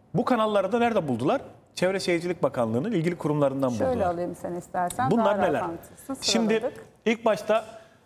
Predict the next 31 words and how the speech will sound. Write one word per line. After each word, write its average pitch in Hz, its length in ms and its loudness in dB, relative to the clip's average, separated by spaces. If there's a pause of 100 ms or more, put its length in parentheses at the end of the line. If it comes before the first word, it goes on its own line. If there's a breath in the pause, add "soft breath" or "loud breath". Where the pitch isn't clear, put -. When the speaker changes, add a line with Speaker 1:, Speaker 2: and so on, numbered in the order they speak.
(180)
Speaker 1:
çok 262 200 2
uzağa 226 260 4
gitmeye 214 320 2
gerek 208 320 2
yok. 151 180 2
Bakın 185 260 2
size 190 220 0
Çevre 196 280 2
Şehircilik 190 420 -2
Bakanlığı'nın 190 500 2
on 196 200 2
yıllık 196 320 2
karnesinde 180 720 2 (280 loud breath)
bu 185 140 2
tür 208 100 2
vakıf 185 360 0
ve 190 100 2
derneklere 185 520 2
neler 185 280 2
verdiklerini 180 580 2
anlatmıyorum. 175 520 0 (800)
Sadece 202 600 2 (420 loud breath)
iki 190 220 2
bin 233 140 4
yirmi 220 300 4
üç - 120 -2
yılının 185 220 2
son 262 360 2
aylarında 202 800 2 (520)
neler 202 280 4
yaptıklarını 196 720 0